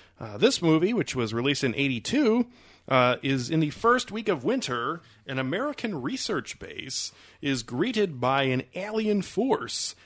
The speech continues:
that can assimilate anything it touches. It's up to the members of this group to stay alive and be sure who is human and who has become one of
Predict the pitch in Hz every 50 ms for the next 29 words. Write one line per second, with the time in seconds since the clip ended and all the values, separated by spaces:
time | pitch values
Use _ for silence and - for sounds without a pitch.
0 | _ _ _ 135 127 - - 143 139 135 123 - - - 233 254 262 233 214 214
1 | 208 214 208 - - _ - 208 226 220 202 185 - - 131 113 107 107 107 123
2 | 147 - - 135 131 120 - - 104 107 104 - - - - - - - _ _
3 | _ _ _ _ _ - 98 - - 147 160 - - - 151 147 151 196 240 226
4 | 175 139 127 123 110 - - - - 135 127 120 110 - 104 104 110 131 151 143
5 | - - - 117 131 180 240 208 156 135 - - - - - _ _ _ - -
6 | - 123 110 - - - 180 185 196 196 170 170 220 208 139 113 110 110 117 127
7 | 123 123 - _ _ _ - - _ _ - 147 147 147 139 165 170 - - -
8 | - 220 208 196 185 165 - - 262 269 123 214 - - - 302 320 226 127 107
9 | 104 104 113 131 143 135 - _ _ - _ _ - 135 127 120 110 190 220 196
10 | 196 175 160 - - 156 - - 175 175 165 151 151 156 156 147 135 135 156 160
11 | 147 123 113 110 110 113 127 131 - _ _ _ _ _ _ _ - 123 113 110
12 | 110 107 110 117